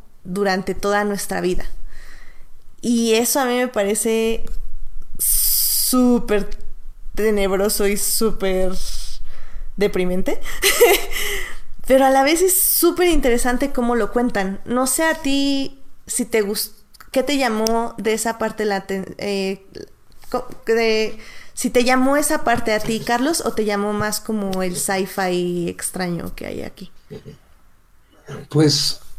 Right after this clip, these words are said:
Speaker 2: ah, híjole, es que me gustó todo. Eh, fíjate que, eh, se-, yo se la reco-, o sea, cuando me enloquezco por, por ya sea una película o una serie, la empiezo a recomendar por todos lados, ¿no? Y, y, y sobre todo, o sea, uno sabe a quién recomienda esas cosas, ¿no? Y fíjate que,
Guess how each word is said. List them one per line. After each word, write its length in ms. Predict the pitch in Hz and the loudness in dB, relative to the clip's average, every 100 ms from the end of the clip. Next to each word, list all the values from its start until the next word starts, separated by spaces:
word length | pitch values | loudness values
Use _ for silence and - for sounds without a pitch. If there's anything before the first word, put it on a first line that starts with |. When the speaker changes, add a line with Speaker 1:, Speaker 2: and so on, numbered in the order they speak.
| - | -4
Speaker 2:
ah, 460 | - 151 147 131 127 - 123 | -2 2 4 4 4 2 2
híjole, 520 | 151 139 127 110 - - - - | 2 4 4 2 0 -2 -4 -4
es 140 | - - | -4 0
que 80 | 160 | 4
me 100 | 135 | 4
gustó 440 | - 135 143 147 - | 4 4 2 0 -2
todo. 340 | - 135 123 - - - - - | 4 6 4 2 -8 -12 -16 -4
Eh, 380 | 127 123 120 - | 0 2 2 0
fíjate 260 | - 165 151 | 2 4 6
que, 180 | 135 - - - | 2 2 -6 2
eh, 240 | 131 123 | 4 4
se-, 240 | - 147 - | 2 0 4
yo 160 | 131 143 | 6 8
se 120 | 147 | 8
la 180 | 143 117 | 6 6
reco-, 240 | 127 135 | 4 2
o 60 | 113 | 2
sea, 160 | 117 113 | 2 4
cuando 380 | 117 113 113 - - | 4 4 2 -2 -2
me 240 | 113 113 | 4 6
enloquezco 460 | 113 113 127 123 127 | 6 4 4 2 2
por, 240 | 123 110 | 2 0
por 220 | - 110 117 | 0 2 4
ya 120 | 120 | 4
sea 100 | 123 | 4
una 100 | 120 | 4
película 280 | 107 117 113 | 2 4 4
o 20 | |
una 60 | 110 | 4
serie, 220 | 113 127 | 6 6
la 60 | 117 | 6
empiezo 180 | 107 123 | 6 4
a 40 | |
recomendar 340 | 107 104 113 | 4 4 4
por 140 | 110 113 | 4 4
todos 180 | 110 110 | 4 6
lados, 260 | 113 107 | 6 6
¿no? 140 | 110 117 | 6 6
Y, 300 | 117 113 110 - - - - - - | 6 2 0 -6 -12 -10 -10 -12 -4
y, 280 | - - 131 | 2 6 8
y 60 | 127 | 8
sobre 200 | 147 143 | 8 8
todo, 340 | 170 180 180 - - - | 8 8 4 -4 -8 2
o 80 | 139 | 6
sea, 120 | 143 | 8
uno 160 | 160 | 8
sabe 260 | 151 160 139 | 8 8 8
a 60 | 117 | 6
quién 180 | 135 | 4
recomienda 400 | 120 113 113 113 | 4 4 4 4
esas 180 | 113 113 | 2 0
cosas, 300 | - 180 117 | 0 0 0
¿no? 160 | 123 143 | 0 0
Y 140 | 127 | 2
fíjate 300 | 117 156 151 | 4 4 4
que, 200 | 147 131 | 4 4